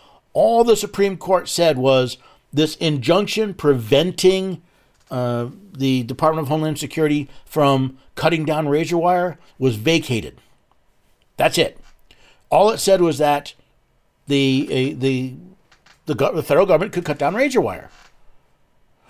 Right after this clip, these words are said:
Now, that has nothing to do with, um, uh, Texas. I should say it doesn't prevent Texas from defending its own border.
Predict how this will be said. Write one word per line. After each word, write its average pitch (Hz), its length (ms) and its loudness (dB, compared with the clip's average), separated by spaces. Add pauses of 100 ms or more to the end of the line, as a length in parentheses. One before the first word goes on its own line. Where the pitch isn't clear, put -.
(100)
Now, - 220 -4 (800)
that 165 160 0
has 156 120 2
nothing 220 340 2
to 202 60 2
do 147 280 4
with, 170 400 2 (360)
um, 120 500 0
uh, 110 400 -8 (540)
Texas. 151 380 -6 (300)
I 143 120 -2
should 147 180 -6
say 139 240 2 (120)
it 139 120 -4
doesn't 190 240 0
prevent 135 340 -4
Texas - 280 0
from 123 180 -6
defending 113 320 -6
its 104 140 -12
own 101 100 -10
border. 90 380 -12